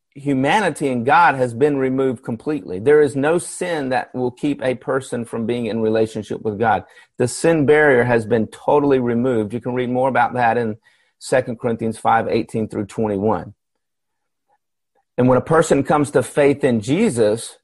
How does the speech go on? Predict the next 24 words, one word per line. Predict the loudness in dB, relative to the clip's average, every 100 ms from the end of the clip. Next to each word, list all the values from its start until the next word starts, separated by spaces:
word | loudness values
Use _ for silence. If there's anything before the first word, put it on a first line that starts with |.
| -6
then | -2 0
they | 0 0
enter | -2 -2 0 0
into | 0 0
that | 0 0
reconciliation. | 0 -2 -2 -4 -2 2 2 0 -4 -16 -16 -20 _ _ _ _ _ _ _ _ -12
Okay, | -2 -2 -2 -8 0
we're | 0
completely | 2 -2 -4 0 0 0 0 0
reconciled | 0 -2 -2 -6 -2 0 0 -2
to | -4
God. | 0 0 0
We're | 0 0
in | 0
a | 0
love | 0 0 0 0
relationship | 2 2 0 -4 -6 -6 -6
with | -6 0
God | 0 0
through | -4 -6
faith | -6 -2 0 0 -4
in | -6 -6
Christ. | -6 -4 -6 -12 _ -4
And | -4 -4